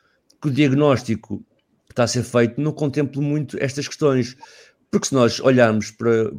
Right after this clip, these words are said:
para um prédio municipal, seja, esteja na mão do Iru ou esteja na mão do, de uma Câmara, as pessoas estão lá a morar, não correspondem às pessoas que estão no agregado por uma série de razões.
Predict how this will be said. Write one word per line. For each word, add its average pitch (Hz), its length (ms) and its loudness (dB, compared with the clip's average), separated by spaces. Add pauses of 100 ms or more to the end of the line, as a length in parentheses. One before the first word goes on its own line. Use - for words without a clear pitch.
para 120 120 -4
um 113 180 -4
prédio 110 300 0
municipal, 101 560 -2
seja, 107 640 -2
esteja 107 260 -6
na 104 60 0
mão 107 120 0
do 98 140 -2
Iru 107 300 2
ou 87 100 -2
esteja 90 280 -8
na 90 120 -6
mão 90 220 -6
do, 87 280 -10
de 87 120 -12
uma 87 160 -8
Câmara, 78 400 -10 (1500)
as 180 80 2
pessoas 131 160 0
estão 127 140 2
lá 120 80 4
a - 20 4
morar, 123 220 6
não 131 140 2
correspondem 123 360 0
às 127 100 2
pessoas 135 140 -2
que 131 100 -2
estão 131 40 2
no 131 80 2
agregado 123 460 2
por - 80 -6
uma 127 100 0
série 131 240 0
de 110 60 -6
razões. 117 640 0